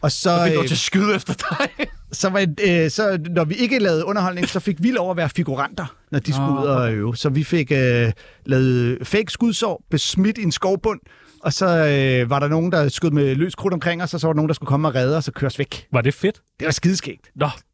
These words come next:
Speaker 1: jeg var
Speaker 2: Jeg kan godt lide at tage til Letland, som er et par hundrede kilometer fra Ukraine, hvor de her ting rigtig sker, og
Speaker 1: Ja.
Speaker 2: så vil de over og lege og røve soldaterne.
Speaker 1: Jamen, det er det, det er godt, de kan træne og
Speaker 2: Ja,
Speaker 1: øve.
Speaker 2: ja, ja.
Speaker 1: Ja.
Speaker 2: På det.
Speaker 1: Ja, ja.
Speaker 3: <laughs> Øh, hvor er det mærkeligste sted, du har optrådt? Letland
Speaker 2: Ja,
Speaker 3: lyder
Speaker 2: fordi
Speaker 3: lidt
Speaker 2: Letland
Speaker 3: mærkeligt.
Speaker 2: er nemlig jo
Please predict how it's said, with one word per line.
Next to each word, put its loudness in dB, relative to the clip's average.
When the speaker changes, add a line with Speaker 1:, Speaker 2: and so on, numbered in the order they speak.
Speaker 1:
jeg -16
var -2
Speaker 2:
Jeg 2
kan -2
godt 0
lide 0
at -2
tage 0
til -4
Letland, 0
som -4
er 2
et 0
par 0
hundrede 2
kilometer 0
fra -4
Ukraine, 2
hvor 0
de -4
her 0
ting -2
rigtig -4
sker, 0
og 0
Speaker 1:
Ja. 0
Speaker 2:
så -2
vil -4
de 2
over 2
og 0
lege 0
og -2
røve 2
soldaterne. -2
Speaker 1:
Jamen, -4
det 0
er 2
det, -2
det 0
er -2
godt, -4
de -16
kan -2
træne -2
og 2
Speaker 2:
Ja, 4
Speaker 1:
øve. -2
Speaker 2:
ja, -2
ja. -6
Speaker 1:
Ja. -2
Speaker 2:
På 2
det. -2
Speaker 1:
Ja, -4
ja. -2
Speaker 3:
<laughs> 2
Øh, 0
hvor 0
er 0
det 0
mærkeligste 0
sted, -2
du 0
har 0
optrådt? -8
Letland 2
Speaker 2:
Ja, 0
Speaker 3:
lyder 0
Speaker 2:
fordi 4
Speaker 3:
lidt 2
Speaker 2:
Letland 0
Speaker 3:
mærkeligt. -2
Speaker 2:
er 0
nemlig -2
jo -4